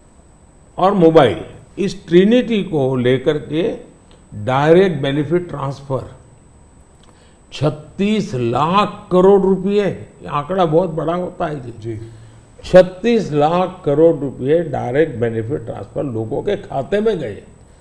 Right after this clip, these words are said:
Speaker 1: अगर मैंने बैंक खाते न खोले होते तो इनका बड़ा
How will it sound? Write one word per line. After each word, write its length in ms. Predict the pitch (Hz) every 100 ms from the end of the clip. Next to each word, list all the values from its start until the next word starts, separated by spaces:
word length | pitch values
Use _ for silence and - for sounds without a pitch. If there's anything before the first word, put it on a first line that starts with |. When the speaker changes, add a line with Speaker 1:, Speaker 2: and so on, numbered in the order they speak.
| - - - -
Speaker 1:
अगर 260 | 127 147
मैंने 260 | 147 151 143
बैंक 300 | 120 135 139
खाते 280 | 127 139 127
न 160 | 110 120
खोले 260 | 117 113
होते 340 | 98 98 104 95
तो 180 | 131 - - - - - - - - - 170
इनका 480 | 202 180 - 254 240
बड़ा 320 | 202 208